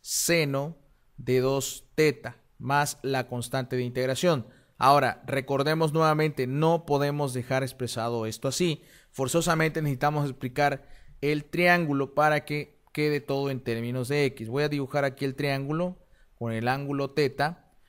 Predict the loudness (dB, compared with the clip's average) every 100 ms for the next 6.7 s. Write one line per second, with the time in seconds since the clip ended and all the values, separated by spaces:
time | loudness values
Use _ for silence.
0 | _ -2 0 0 2 2 2 0 2 2
1 | 0 0 0 0 0 0 2 0 2 2
2 | 2 2 2 4 6 4 4 0 2 2
3 | 2 2 0 0 -2 -2 -2 2 4 4
4 | 0 -2 -4 -4 -2 0 -2 -2 -2 -2
5 | -4 -20 -20 _ _ _ _ -4 -4 -2
6 | -4 -4 -10 0 2 2 -4